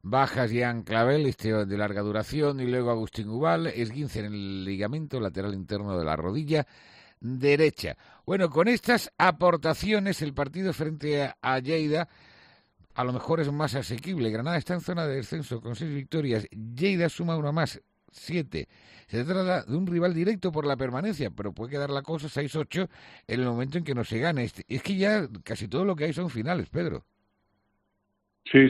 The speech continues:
Speaker 2: sí, la verdad que la competición, ya lo que hablamos, está muy, muy igualada y entonces lo-, los cuatro equipos que están en, en jugándose, o jugándose de, el, el descenso, ¿no?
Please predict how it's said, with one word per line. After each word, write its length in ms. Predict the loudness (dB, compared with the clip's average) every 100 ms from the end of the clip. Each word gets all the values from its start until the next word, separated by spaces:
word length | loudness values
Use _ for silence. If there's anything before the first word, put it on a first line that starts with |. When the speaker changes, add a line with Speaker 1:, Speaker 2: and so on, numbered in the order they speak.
| 10
Speaker 2:
sí, 160 | 8
la 100 | 8
verdad 380 | 6 6 6 6
que 420 | 6 6 8 6
la 140 | 6 4
competición, 1080 | 4 2 2 2 4 6 6 4 4 2 4
ya 120 | 4
lo 120 | 4
que 60 | 4
hablamos, 500 | 6 6 6 4 2
está 220 | 2 2
muy, 540 | 4 4 6 6 6
muy 880 | 4 4 4 4 4 4 2 0 -2 -10 -20 -20 _ _ -2
igualada 760 | 6 8 10 10 8 8 6 4
y 320 | 4 4 4
entonces 480 | 2 2 0 4 2
lo-, 420 | 4 4 2 0
los 220 | -2 -2
cuatro 340 | 2 2 4 2
equipos 420 | 2 0 0 0
que 100 | -4
están 360 | 2 4 6 4
en, 920 | 2 2 0 0 -2 -2 -2 -2 -2
en 100 | -4
jugándose, 1040 | -6 -2 4 6 6 4 4 6 6 4 0
o 200 | -2 0
jugándose 600 | 4 8 8 6 6 4
de, 380 | 6 6 6 4 -12 -12 -12 -16 -20 _ 0
el, 480 | 6 8 8 8 8
el 240 | 8 8
descenso, 540 | 6 8 8 10 6 6
¿no? 360 | 6 6 2